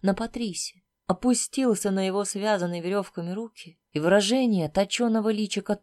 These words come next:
тут же изменилось. Гневно сверкая глазами на порозовевшем лице, она безошибочно определила главаря и, не думая о последствиях,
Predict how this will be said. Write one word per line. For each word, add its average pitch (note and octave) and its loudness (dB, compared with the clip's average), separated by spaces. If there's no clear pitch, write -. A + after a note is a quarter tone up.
тут F#3+ -6
же - -12
изменилось. D3+ -12
Гневно G3+ 2
сверкая G3+ -4
глазами G3+ -4
на D3 -4
порозовевшем E3+ -4
лице, E3 -14
она A#3 4
безошибочно G#3+ -4
определила D#3+ -2
главаря G#3 -2
и, A3+ 2
не A#3 4
думая F#3 0
о - -10
последствиях, - -12